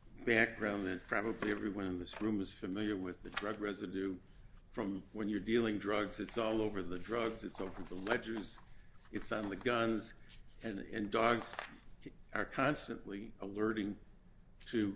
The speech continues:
uh, to, to drugs if they're there. And in,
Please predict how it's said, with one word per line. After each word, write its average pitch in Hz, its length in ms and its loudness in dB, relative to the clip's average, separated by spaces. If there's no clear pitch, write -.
uh, 90 40 -4
to, - 100 -2
to 120 100 -4
drugs 107 520 4
if 90 160 0
they're 98 140 2
there. 90 420 2
And 117 160 2
in, 117 160 4